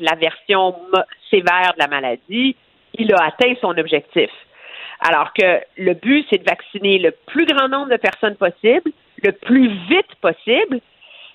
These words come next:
parce que plus les gens sont vaccinés, moins la covid va se propager et moins les variants vont s'installer. Et donc, alors, c'est, il y a, il y a tout un dilemme vraiment éthique, moral,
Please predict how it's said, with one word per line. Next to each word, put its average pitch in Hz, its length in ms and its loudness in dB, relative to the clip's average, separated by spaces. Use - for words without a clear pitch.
parce 175 160 -2
que 220 80 0
plus 381 380 0
les 269 200 2
gens 277 220 0
sont 226 140 0
vaccinés, 214 760 0
moins 294 380 2
la 233 120 0
covid 220 560 -2
va 180 160 0
se 165 60 0
propager 202 840 0
et 190 220 0
moins 254 460 2
les 196 200 0
variants 214 500 -2
vont 165 260 0
s'installer. 156 600 -2
Et 147 120 -10
donc, 226 400 0
alors, 175 240 0
c'est, 214 240 -4
il 208 60 0
y 202 40 4
a, 190 60 2
il 196 80 -6
y - 20 4
a 202 60 0
tout 453 140 2
un 269 60 2
dilemme 247 640 -2
vraiment 214 320 0
éthique, 285 480 -4
moral, 233 680 -2